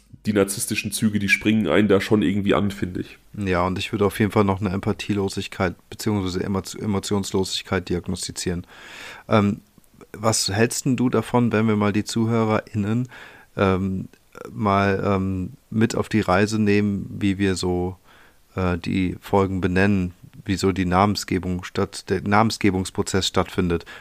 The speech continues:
Speaker 2: Hättest du spontan, also wärst du damit einverstanden?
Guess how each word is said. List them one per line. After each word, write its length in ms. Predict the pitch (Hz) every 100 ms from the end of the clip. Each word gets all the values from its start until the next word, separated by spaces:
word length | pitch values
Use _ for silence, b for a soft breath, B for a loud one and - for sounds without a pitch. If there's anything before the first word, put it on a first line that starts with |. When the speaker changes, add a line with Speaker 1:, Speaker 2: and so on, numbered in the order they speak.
| B B B
Speaker 2:
Hättest 220 | 101 -
du 140 | 104
spontan, 640 | - - 101 110 104 107 -
also 200 | - 98
wärst 160 | 107 110
du 40 |
damit 180 | 107 101
einverstanden? 720 | 104 156 135 131 123 147 143